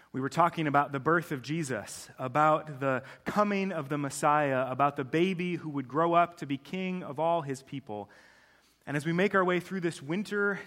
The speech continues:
toward Lent in two months, we're going to continue to follow the story of that life. The first thing we find, though, as we come to the story of this baby, is that the baby's no longer a baby. Uh, what seemed like ten days to us has been about thirty years in the course of the Gospel of Matthew,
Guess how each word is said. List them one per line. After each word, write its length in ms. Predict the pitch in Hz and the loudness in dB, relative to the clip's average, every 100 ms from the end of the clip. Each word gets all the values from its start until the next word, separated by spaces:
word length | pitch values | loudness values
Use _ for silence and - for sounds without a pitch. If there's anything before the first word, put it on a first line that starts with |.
| - | -10
toward 340 | 175 165 139 | -4 -2 -2
Lent 460 | 151 180 190 - - | -2 -2 -2 -8 -10
in 240 | 151 139 | -8 -8
two 180 | - 180 | -6 -6
months, 500 | 175 175 175 - - | -2 -2 -4 -10 -8
we're 180 | 151 156 | -6 -4
going 260 | 165 170 | -4 -6
to 100 | 160 | -8
continue 540 | 143 139 139 202 208 190 | -12 -12 -10 -6 -6 -6
to 80 | 156 | -4
follow 380 | 165 165 170 | -2 0 -2
the 100 | 147 | -6
story 420 | 131 165 165 165 143 | -10 -8 -4 -4 -4
of 380 | 139 147 131 | -4 -4 -2
that 200 | 135 135 | -2 -2
life. 460 | 135 120 95 - _ _ _ _ _ _ _ _ _ _ _ _ - | 0 -4 -4 -14 _ _ _ _ _ _ _ _ _ _ _ _ -18
The 60 | |
first 240 | - 202 - | -2 0 0
thing 140 | 190 | 0
we 80 | 180 | 0
find, 320 | - 185 175 | 2 2 2
though, 160 | 156 147 | 0 0
as 240 | 151 135 | -4 -4
we 100 | 151 | -4
come 280 | 156 175 170 | -4 -6 -4
to 120 | 165 | -8
the 60 | 143 | -8
story 460 | - 170 165 160 | -6 -2 0 0
of 160 | 147 131 | -2 -6
this 160 | 135 | -8
baby, 480 | 131 151 156 151 151 | -2 0 0 0 -2
is 160 | 151 127 | -4 -2
that 160 | 143 | -2
the 80 | 139 | -2
baby's 360 | 123 170 170 147 | 0 0 -2 -4
no 140 | 151 | -4
longer 380 | 147 156 147 139 | 0 -2 -2 -4
a 60 | 120 | -2
baby. 420 | 143 117 90 80 _ _ _ _ _ _ _ _ 120 | -2 -4 -8 -16 _ _ _ _ _ _ _ _ -16
Uh, 80 | |
what 280 | 123 123 147 | -8 -8 -6
seemed 260 | - 165 156 | -4 -4 0
like 240 | 143 139 | 0 0
ten 220 | - 165 | -4 -2
days 260 | 156 156 147 | 0 0 -2
to 120 | 151 | -2
us 240 | 156 160 - | 0 0 -2
has 140 | 135 | -4
been 140 | 147 | -2
about 320 | 139 135 127 - | 2 0 0 -4
thirty 220 | 165 160 | -4 -4
years 480 | 147 156 147 123 117 | -4 -4 -2 -4 -6
in 80 | |
the 40 | 117 | -10
course 300 | - 135 - | -8 -8 -8
of 80 | 123 | -10
the 80 | |
Gospel 400 | 123 127 123 127 | -2 -2 -2 -8
of 80 | 113 | -6
Matthew, 480 | 113 120 120 110 | -4 -4 -4 -8